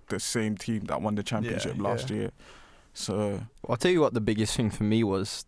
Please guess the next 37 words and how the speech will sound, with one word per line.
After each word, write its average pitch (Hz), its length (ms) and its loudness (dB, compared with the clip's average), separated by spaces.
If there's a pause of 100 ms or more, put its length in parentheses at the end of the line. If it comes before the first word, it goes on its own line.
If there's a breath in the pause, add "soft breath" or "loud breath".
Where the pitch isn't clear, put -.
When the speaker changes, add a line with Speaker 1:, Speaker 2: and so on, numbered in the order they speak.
Speaker 3:
that 104 240 0 (400)
we, 110 220 2
we, 110 160 -2 (220)
I 117 40 0
mean, 117 220 4
when 120 200 2
we 120 60 4
were 113 60 2
previewing, 110 600 0
we 98 60 0
were 98 120 0
looking 104 260 -2
at 98 140 -2
Kyle 104 260 0
Lowry, 98 520 2
we 104 100 -2
especially 110 400 -2
looked 101 300 -2
at - 80 -4
him, 101 400 -2 (180)
Speaker 1:
Mm. 104 300 -6
Speaker 3:
if 110 200 0
he 113 140 2
could - 180 -4
take - 480 -2 (280)
the 104 100 0
Raptors 98 560 0
back - 260 -2
to 98 260 0
the - 100 2
heights - 420 0
that - 120 0
they 107 120 2
achieved. 98 400 0
I - 280 -2
mean, 117 200 2
obviously, 98 560 0